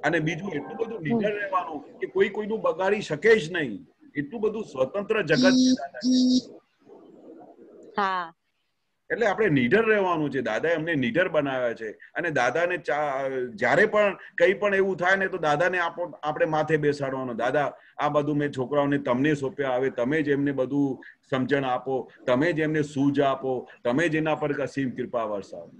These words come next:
Speaker 1: દાદા કહે ને, "તમે અમને સોંપો ને, તો અમારી જવાબદારી થઈ જાય,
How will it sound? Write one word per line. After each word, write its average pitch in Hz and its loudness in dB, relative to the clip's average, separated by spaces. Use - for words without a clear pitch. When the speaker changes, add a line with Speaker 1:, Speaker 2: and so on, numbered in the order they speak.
Speaker 1:
દાદા 135 2
કહે 190 0
ને, 180 -4
"તમે 143 0
અમને 185 0
સોંપો 185 0
ને, 196 0
તો 180 0
અમારી 180 4
જવાબદારી 165 4
થઈ 117 -4
જાય, - -12